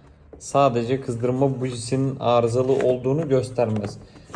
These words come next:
Çoğu gelen müşterimiz "Kızdırma ikazı yanıyor, aracımın kızdırma bujilerini değiştirir misiniz?" diyerek servisimize gelmekte. Kızdırma bujisi Volkswagen grubu araçlarda sadece kızdırma bujisi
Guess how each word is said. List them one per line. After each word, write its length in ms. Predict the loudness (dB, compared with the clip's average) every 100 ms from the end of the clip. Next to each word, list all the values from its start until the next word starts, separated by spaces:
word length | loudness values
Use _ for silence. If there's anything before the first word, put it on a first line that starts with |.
| -10 -12
Çoğu 240 | 2 4 4
gelen 240 | 4 4
müşterimiz 680 | 2 -2 -2 -2 0 -2 -2
"Kızdırma 440 | -4 -2 -2 0
ikazı 560 | -2 -2 0 2 2 0
yanıyor, 360 | 0 0 0 0
aracımın 560 | 2 0 0 -2 -2
kızdırma 480 | -4 -2 0 0 0
bujilerini 460 | 2 4 4 4 0
değiştirir 520 | 0 0 -2 -4 -2
misiniz?" 560 | -4 -4 -2 -2 -2
diyerek 480 | 0 2 4 2 0 -12 -20 -20 -20 -20 -20 _
servisimize 680 | -10 -6 -6 -6 -4 -2 0
gelmekte. 640 | 0 0 -2 -4 -4 -6 -6 -14 -20 -20 -20 -20 -10
Kızdırma 400 | -6 0 2 2
bujisi 300 | 2 -2 -2
Volkswagen 540 | 0 0 0 0 0 0
grubu 280 | -2 0 2
araçlarda 680 | 2 -2 -2 0 2 0
sadece 680 | 0 0 2 0 0 -2 -2
kızdırma 840 | -2 -2 0 0 2 2 2 -2 -8 -20 -20 -20 -18
bujisi 840 | -8 -6 -2 -2 -4 -2 -4 -4